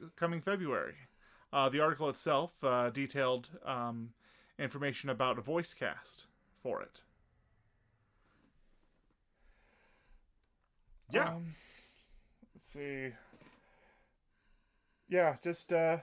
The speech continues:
Speaker 1: they just announced a new voice cast for it, and, uh, they just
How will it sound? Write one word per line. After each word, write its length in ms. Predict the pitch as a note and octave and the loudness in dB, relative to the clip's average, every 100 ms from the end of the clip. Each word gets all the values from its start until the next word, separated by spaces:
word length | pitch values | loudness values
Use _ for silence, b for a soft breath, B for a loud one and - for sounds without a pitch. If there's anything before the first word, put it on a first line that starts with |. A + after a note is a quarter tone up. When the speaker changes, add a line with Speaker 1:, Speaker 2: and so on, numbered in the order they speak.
| - _ _ _ _ b b b | -6 _ _ _ _ b b b
Speaker 1:
they 100 | - | -8
just 180 | G#2+ D3 | -8 -6
announced 340 | D#3+ C#3+ D3+ C#3+ | 0 0 0 -4
a 40 | |
new 160 | C#3+ D3+ | -6 -6
voice 280 | C#3 D3+ D3+ | -2 -2 0
cast 260 | E3 D#3 - | -2 -2 -4
for 220 | E3+ F3 | -2 0
it, 160 | F#3 | 0
and, 340 | D#3+ C#3+ D3 D3 | 0 0 -2 0
uh, 240 | D3 D3 C#3 | 2 2 0
they 200 | D3+ B2+ C#3 | -2 -4 -10
just 200 | C#3 | -12